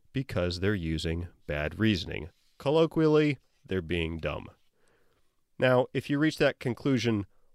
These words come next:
all the time, you're probably just an asshole. But I think it's okay to reach that conclusion sometimes. After all, the alternative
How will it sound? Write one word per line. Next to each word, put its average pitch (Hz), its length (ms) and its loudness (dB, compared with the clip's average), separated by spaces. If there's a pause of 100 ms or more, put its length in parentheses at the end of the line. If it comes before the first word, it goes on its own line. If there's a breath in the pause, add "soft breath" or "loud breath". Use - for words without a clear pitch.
(240)
all 135 340 10
the 113 100 8
time, 135 540 8 (400)
you're 147 80 -2
probably 98 340 4
just 90 160 -2
an 101 100 0
asshole. - 580 2
But 151 120 0
I 185 80 6
think 208 160 0
it's 196 100 2
okay 180 260 4
to 160 80 2
reach 147 180 0
that 139 160 4
conclusion 113 600 0 (600)
sometimes. - 760 -2 (140)
After 139 320 2
all, 92 280 6 (440)
the 110 120 2
alternative 117 720 4